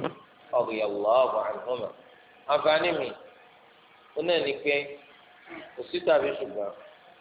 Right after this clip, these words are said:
àwọn sàhábà ga gan wallahi. Wọ́n ga kọjá gbogbo bá a ṣe lérò. Ṣé ní ọmọ fifteen years, ogun làwọn fẹ́ jà ní, àbí bò láti ṣe waec? Nàá,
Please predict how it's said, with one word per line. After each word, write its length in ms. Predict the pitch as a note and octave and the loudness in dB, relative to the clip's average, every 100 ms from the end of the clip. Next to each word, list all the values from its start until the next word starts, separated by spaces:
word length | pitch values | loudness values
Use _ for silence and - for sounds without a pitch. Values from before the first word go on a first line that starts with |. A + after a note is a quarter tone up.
| - - - - - - | -20 -20 -20 -20 -20 -14
àwọn 200 | - C#3+ C#3+ | -2 0 2
sàhábà 400 | C3+ D3+ D#3 A#2+ | 2 4 4 2
ga 200 | - A2+ | 2 -2
gan 200 | G#2+ G#2+ | 0 -2
wallahi. 440 | G2+ F#2 F#2+ G2 E2 - - - - - - - - - - - - - | -2 -4 -2 -4 -4 -14 -20 -20 -20 -20 -20 -20 -20 -20 -20 -20 -20 -10
Wọ́n 160 | C3 - | -8 -8
ga 140 | - C3 | -2 -2
kọjá 320 | - B2 A#2+ | 0 0 0
gbogbo 300 | A2+ A2+ A2 | 0 -2 -4
bá 140 | A2+ A2+ | 0 0
a 100 | G2 | 0
ṣe 100 | A2 | -4
lérò. 300 | G#2+ A2+ G2+ - - - - - - - - - - - - - - - | -6 -6 -8 -12 -20 -20 -20 -20 -20 -20 -18 -16 -16 -18 -20 -20 -20 -10
Ṣé 180 | - F#3+ G3+ | -2 2 4
ní 120 | G3 G3 | 4 4
ọmọ 200 | E3 E3 | 4 4
fifteen 380 | E3 E3 E3+ F3+ | 2 0 -2 -2
years, 260 | E3 C#3+ G#2+ - - - - - - - - | 0 0 0 -4 -14 -20 -20 -20 -20 -6 0
ogun 280 | D#3 D#3 | 0 2
làwọn 280 | D3 B2+ D3 | 2 4 4
fẹ́ 280 | D#3 E3+ E3+ | 4 2 4
jà 140 | E3 C3 | 4 2
ní, 180 | A#2+ A#2+ A#2+ - - - - - - - - | 0 -6 -8 -12 -18 -18 -18 -18 -18 -20 -6
àbí 200 | B2 C#3+ | 0 0
bò 120 | E3+ F3 | 4 6
láti 280 | D#3 D#3 | 6 4
ṣe 140 | C3 C3 | 2 4
waec? 340 | B2 A#2+ C#3 - - - - - - - - - - - - - - - - - - | 4 6 4 0 -6 -12 -18 -20 -20 -20 -20 -20 -20 -20 -20 -20 -20 -20 -20 -20 -2
Nàá, 220 | C#3 | 2